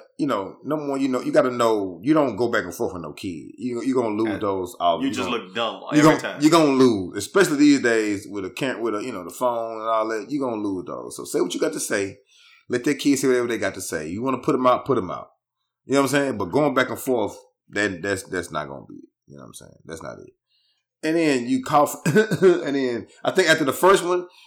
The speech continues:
Speaker 1: she stepped back and started coughing 'cause she, I think she realized I done fucked up.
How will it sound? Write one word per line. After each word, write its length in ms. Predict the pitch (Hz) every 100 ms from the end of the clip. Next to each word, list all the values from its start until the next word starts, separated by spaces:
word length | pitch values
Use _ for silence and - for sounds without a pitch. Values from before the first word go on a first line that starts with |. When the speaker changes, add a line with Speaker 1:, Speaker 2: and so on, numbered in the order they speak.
| _ _
Speaker 1:
she 160 | - 139
stepped 380 | - 180 156 120
back 220 | 151 143
and 80 | 113
started 260 | 131 120
coughing 240 | - 127 107
'cause 120 | 117
she, 100 | 113
I 60 | 110
think 180 | 147
she 100 | - 120
realized 420 | 117 110 98 80
I 80 | 80
done 100 | 80
fucked 260 | - 82 -
up. 160 | 73